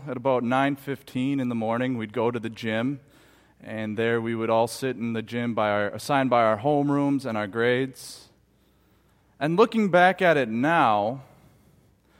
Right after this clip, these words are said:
I cherish those moments in chapel. I wish I could do that every day, to go back there every day at nine fifteen and worship God.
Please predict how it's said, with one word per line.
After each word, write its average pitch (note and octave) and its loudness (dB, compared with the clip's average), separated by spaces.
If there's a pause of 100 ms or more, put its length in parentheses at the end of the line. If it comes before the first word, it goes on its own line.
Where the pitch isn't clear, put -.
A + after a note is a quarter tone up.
(120)
I C#3+ 2
cherish F#3+ 0
those C3 0
moments A2+ -2
in G#2 -8
chapel. G#2 -8 (500)
I C3+ 2
wish F#3 2
I F3+ 4
could E3+ -4
do F3 0
that E3 6
every D#3+ 2
day, C#3+ 2
to B2+ -8
go C#3+ 0
back C3 2
there C3 0
every C3+ -2
day B2+ 0
at A2 -2
nine B2 -2
fifteen A#2+ -6
and G2 -8
worship A#2 -8
God. G#2+ -4